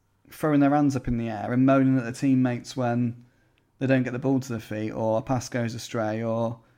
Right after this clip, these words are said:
they're happy to have a bit of a rant, but you don't see mu-, much encouragement, really.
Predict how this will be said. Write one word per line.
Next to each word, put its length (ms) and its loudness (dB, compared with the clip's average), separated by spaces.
they're 120 0
happy 220 0
to 120 -4
have 100 2
a 60 2
bit 140 0
of 60 0
a 60 2
rant, 640 -4
but 100 2
you 60 4
don't 280 0
see 580 0
mu-, 220 0
much 300 -2
encouragement, 680 0
really. 360 -2